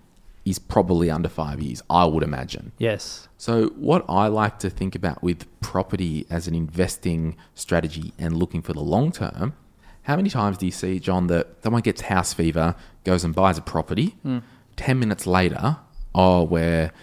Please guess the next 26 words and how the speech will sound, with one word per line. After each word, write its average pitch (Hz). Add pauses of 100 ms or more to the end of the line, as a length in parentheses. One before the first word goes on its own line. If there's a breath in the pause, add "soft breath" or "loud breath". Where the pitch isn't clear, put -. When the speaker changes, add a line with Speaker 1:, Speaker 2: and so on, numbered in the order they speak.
(500 loud breath)
Speaker 1:
circumstances 95
have -
changed, 82
we're 82
selling 98
it 87
now," 85
and 78
they've 85
just -
spent 85
an 82
extra 80
thirty 85
grand 78
in 73
stamp 87
Speaker 2:
Yep. -
Speaker 1:
duty 78
'cause -
they 80
had 82
to 82
move 73
or 71
whatever. 85